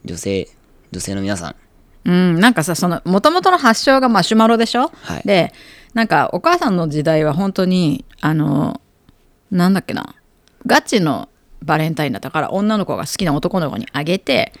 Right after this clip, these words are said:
Speaker 1: うん。
Speaker 2: それで告白する。で、それで、あの、なんだっけ。オッケーだったらマシュマロがもらえるっていうね。マシュマロだったらオッケー。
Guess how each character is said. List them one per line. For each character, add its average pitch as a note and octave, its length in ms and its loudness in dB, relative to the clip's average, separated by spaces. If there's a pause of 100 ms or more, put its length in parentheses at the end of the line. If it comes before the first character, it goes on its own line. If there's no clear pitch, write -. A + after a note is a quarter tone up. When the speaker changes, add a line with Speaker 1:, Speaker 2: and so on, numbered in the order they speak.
(160)
Speaker 1:
う B2+ 60 -2
ん。 A#2+ 100 0
Speaker 2:
そ F#3+ 60 -2
れ F#3+ 60 0
で F#3 80 0
告 D#3+ 240 -6
白 D3+ 160 -8
す - 100 -6
る。 G3 140 -2 (480)
で、 A3+ 320 2 (480)
そ G#3 120 -2
れ B3 100 2
で、 D4 280 2
あ E3 160 -2
の、 C#3+ 540 -2 (800)
な D#3 100 -6
ん C#3+ 60 -4
だ C#3 80 -8
っ C#3 80 -14
け。 - 260 -14 (360)
オ A#3+ 100 8
ッ - 20 -4
ケ - 180 -2
ー - 20 0
だ D3 80 0
っ - 60 -4
た C#3+ 80 -8
ら C#3 60 -6
マ D3 160 -4
シ F3 140 -2
ュ - 20 0
マ F3+ 100 2
ロ F3+ 100 2
が E3 120 2
も D#3 160 0
ら D#3+ 160 2
え D#3+ 60 2
る D#3 80 2
っ D3+ 40 -4
て - 160 -16
い - 40 -10
う - 40 -14
ね。 G3 140 -8 (320)
マ A3 120 4
シ E4 120 4
ュ D#4 40 2
マ D#4+ 120 4
ロ D4 80 2
だ D4+ 60 6
っ D4+ 60 0
た G3+ 100 2
ら A#2 100 0
オ D#3+ 100 2
ッ - 60 -18
ケ - 280 -10
ー。 - 100 -20